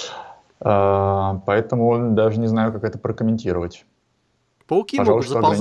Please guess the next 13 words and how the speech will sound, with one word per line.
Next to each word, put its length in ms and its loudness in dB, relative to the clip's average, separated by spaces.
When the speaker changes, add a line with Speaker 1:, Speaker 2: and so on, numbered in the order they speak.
Speaker 1:
ограничимся 260 -4
Speaker 2:
э, 280 -8
в 140 -10
рот 180 -6
человека, 520 -12
это 160 -16
точно. 420 -18
Пауки 320 -16
могут, 340 -20
а 180 -14
змеи? 480 -14
Speaker 1:
Да, 460 0
па-, 180 -6